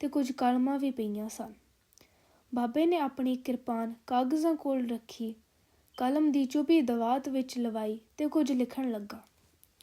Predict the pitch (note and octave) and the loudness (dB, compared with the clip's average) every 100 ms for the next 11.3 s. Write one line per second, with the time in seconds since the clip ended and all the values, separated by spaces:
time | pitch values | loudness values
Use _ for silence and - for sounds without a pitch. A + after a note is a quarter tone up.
0 | - _ _ _ _ - E4 E4+ D4+ C#4 | -20 _ _ _ _ 0 2 2 0 0
1 | B3+ B3+ B3 B3+ B3+ B3+ C#4+ D4+ B3 G#3 | 0 0 -2 -4 -4 -2 0 0 0 -4
2 | G#3+ G#3+ A3 _ _ _ - C4+ C#4 D4 | -6 -8 -10 _ _ _ -6 -6 0 0
3 | D#4+ A#3 - B3 A#3 A#3 - C4 C4+ A#3 | 2 -2 -6 -6 -6 -8 -8 -6 -4 -6
4 | A#3+ C4 C#4 D#4 D#4 D4+ C#4 A#3+ A#3+ - | -6 -2 2 2 2 -2 -2 -2 -2 -4
5 | B3 A#3+ - A#3+ - - D4+ D4 B3 B3 | -4 -4 -4 -10 -10 -2 -2 -2 -4 -4
6 | C4 C4 B3+ A#3 A3+ A3 G#3 - _ _ | -4 -6 -6 -6 -6 -8 -14 -16 _ _
7 | _ - _ _ - C#4 C4 D#4 - - | _ -20 _ _ 0 2 2 0 0 6
8 | F4 E4+ - _ - _ _ _ - C#4 | 6 6 -4 _ -20 _ _ _ -6 0
9 | D#4+ E4+ - C#4 C4 C4+ B3+ B3+ B3+ A#3+ | 4 4 2 -2 0 0 0 0 -2 -2
10 | B3 C4+ D4+ C#4 B3+ - C4 C4+ B3 A#3 | -2 0 0 -2 -4 -6 -4 -4 -4 -4
11 | A3 A3 | -2 -4